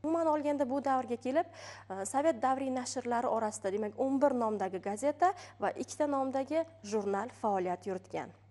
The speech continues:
Keyingi yillarda ham Turkiston Avtonom Sovet Sotsialistik Respublikasida bir qator, e, gazeta va jurnallar faoliyati yo'lga qo'yildi. Jumladan,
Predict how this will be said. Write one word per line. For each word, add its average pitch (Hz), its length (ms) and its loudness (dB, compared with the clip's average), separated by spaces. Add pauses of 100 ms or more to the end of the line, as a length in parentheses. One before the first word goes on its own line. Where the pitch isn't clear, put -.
(140)
Keyingi 349 300 4
yillarda 330 340 4
ham 320 180 2
Turkiston 294 440 -2
Avtonom 247 380 -2
Sovet 220 260 -4
Sotsialistik 214 500 -8
Respublikasida 208 840 -2 (320)
bir 269 280 0
qator, - 440 4
e, 175 320 0
gazeta 254 400 0
va 233 80 2
jurnallar 214 520 0
faoliyati 254 580 0
yo'lga 202 360 -2
qo'yildi. 160 380 -2 (440)
Jumladan, 262 560 2